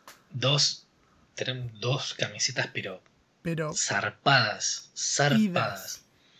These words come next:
Speaker 1: El detalle del cuello con la bandera.
Speaker 2: Con, es un lujo.
Speaker 1: No, no es. Es zarpado. Después, eso, el detalle ese de, que es un cofrado, eso, ¿cómo se dice?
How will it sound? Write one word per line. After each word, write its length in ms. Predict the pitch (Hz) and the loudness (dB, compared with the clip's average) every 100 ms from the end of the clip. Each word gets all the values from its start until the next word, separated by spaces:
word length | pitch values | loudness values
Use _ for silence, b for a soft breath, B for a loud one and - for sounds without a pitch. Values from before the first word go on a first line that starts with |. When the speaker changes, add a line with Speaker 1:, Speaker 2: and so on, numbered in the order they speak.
| b b b - | b b b -8
Speaker 1:
El 180 | 127 113 | -6 -4
detalle 640 | 113 156 170 - 135 104 | 0 6 8 8 6 2
del 240 | 101 98 | -2 -6
cuello 580 | - 127 147 - 113 95 _ _ _ _ - | 0 4 8 8 6 2 _ _ _ _ -12
con 200 | 110 107 | -10 -8
la 100 | 101 | -6
bandera. 640 | 101 101 113 139 117 95 _ _ | -6 -2 2 4 2 0 _ _
Speaker 2:
Con, 200 | - 175 - | -8 -8 -8
es 200 | 185 - | -8 -6
un 140 | 165 175 | -2 0
lujo. 420 | 185 170 - 143 _ _ _ _ _ - _ _ - - | 0 -2 -8 -16 _ _ _ _ _ -20 _ _ -20 -6
Speaker 1:
No, 200 | 127 120 | -2 2
no 100 | 131 | 4
es. 360 | 135 - - - _ _ _ b b b b b b b b - | 4 4 0 -10 _ _ _ b b b b b b b b -6
Es 200 | 135 - | -2 0
zarpado. 540 | 127 123 143 131 107 | 0 4 8 8 6
Después, 400 | 110 135 139 131 - | -2 -2 -2 -2 -4
eso, 280 | 127 - 127 | -2 0 2
el 280 | 120 113 113 | 0 -4 -8
detalle 420 | 113 117 139 - | -8 -4 0 0
ese 160 | 139 131 | 0 0
de, 500 | 117 113 107 104 - _ _ - | -2 -6 -10 -12 -18 _ _ -6
que 120 | - | -4
es 60 | - | -4
un 220 | - 127 113 | -4 -4 -4
cofrado, 600 | 113 - 131 139 127 131 | -6 -4 0 2 0 0
eso, 200 | - 113 | -2 -2
¿cómo 160 | 120 | -4
se 120 | - 104 | -6 -6
dice? 220 | 98 | -10